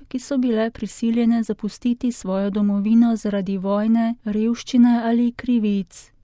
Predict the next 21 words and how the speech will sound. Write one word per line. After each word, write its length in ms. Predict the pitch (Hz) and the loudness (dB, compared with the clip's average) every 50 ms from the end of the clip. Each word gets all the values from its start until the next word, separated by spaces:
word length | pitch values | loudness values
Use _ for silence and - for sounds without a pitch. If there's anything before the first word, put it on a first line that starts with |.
| _ - _ - - | _ -20 _ -20 -12
Center 400 | - - 208 202 202 196 208 196 196 | -6 -4 -2 0 0 -2 -2 -4 -4
Astali 560 | 196 196 - - - 202 202 214 214 220 226 220 | -4 -6 -6 -6 -4 -2 -2 0 0 0 -2 -2
ponuja 460 | - - 214 214 226 247 254 254 247 240 | -2 0 2 2 2 2 2 0 -2 -4
številne 560 | - - - 226 214 240 254 269 269 285 285 269 | -6 -4 -4 -2 0 0 2 4 4 6 6 4
usluge, 720 | 247 233 - - - 220 220 214 208 196 196 190 185 185 - - | 4 2 -2 -4 -2 -2 -2 0 -2 -2 -2 -2 -4 -6 -8 -8
od 160 | 202 190 - - - | -8 -8 -8 -8 -6
prvega 400 | - 208 208 214 220 233 214 220 | -4 -4 -2 -2 -2 -2 -2 -4
sprejema 640 | 214 - - - 208 208 202 208 220 240 247 247 233 | -6 -6 -6 -8 -6 -4 -2 0 2 2 2 2 0
za 140 | - 208 196 | -2 -6 -6
tiste, 460 | - 247 247 254 254 - - 262 262 247 | -4 -2 -2 -2 -4 -4 -4 -4 -2 -4
ki 80 | - | -4
so 220 | 220 - - 214 196 | -8 -8 -6 -8 -8
komaj 380 | - - 214 214 214 214 208 208 | -6 -4 -2 -2 0 -2 -2 -4
prišli 400 | - - 208 196 - - 226 240 | -4 -6 -6 -4 -4 -2 -2 0
v 160 | 247 226 208 | 0 0 -2
državo, 600 | 180 208 196 196 190 - 202 208 220 233 240 247 240 247 - | -4 -6 -6 -6 -4 -4 -4 -2 -2 -2 -2 -2 -2 -4 -4
podpore 640 | - - 226 208 - - - 247 254 269 285 285 277 | -4 -2 -2 -2 -4 -4 -2 0 0 0 0 -2 -2
pri 160 | - 233 220 | -2 -2 -2
vstopanju 720 | 208 - - - 233 233 240 - 262 254 240 247 233 214 | -4 -6 -6 -4 -4 -2 -2 -2 0 2 4 4 2 2
v 80 | 202 190 | -2 -4
svet 320 | - - 202 202 196 - | -6 -6 -4 -4 -4 -4